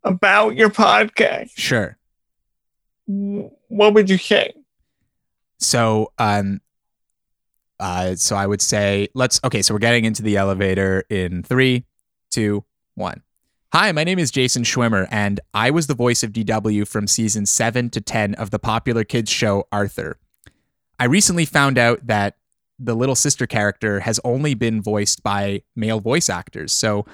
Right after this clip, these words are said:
Speaker 2: I'm on a mission to track down and find those other guys in my podcast, Finding D W."
Speaker 1: And that.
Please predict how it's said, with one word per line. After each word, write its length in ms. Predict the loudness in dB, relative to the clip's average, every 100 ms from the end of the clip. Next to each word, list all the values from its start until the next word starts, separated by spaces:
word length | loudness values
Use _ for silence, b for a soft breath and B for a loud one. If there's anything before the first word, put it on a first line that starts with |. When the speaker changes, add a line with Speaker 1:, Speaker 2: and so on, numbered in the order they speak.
| b b
Speaker 2:
I'm 240 | 0 0 2
on 120 | 0
a 40 |
mission 380 | 0 0 0 -2
to 120 | -4 -6
track 380 | -2 -2 -2 -2
down 240 | 0 0
and 120 | -4
find 540 | -4 0 0 0 -4 -6
those 220 | -4 -2
other 180 | -2 -4
guys 500 | -6 -8 -8 -8 -10 -12 _ -8
in 120 | -4
my 120 | -2
podcast, 680 | 0 0 0 -2 -6 -6 -10 -12
Finding 440 | -4 -2 -2 -4
D 100 | -4
W." 440 | -6 -8 -12 -16 -18 _ _ _ _ _ _ _ _ _ -20 -20 _ _ -20 -20 _ _ _ _ -10
Speaker 1:
And 260 | 0 2 4
that. 640 | 4 4 2 -2 -10 -14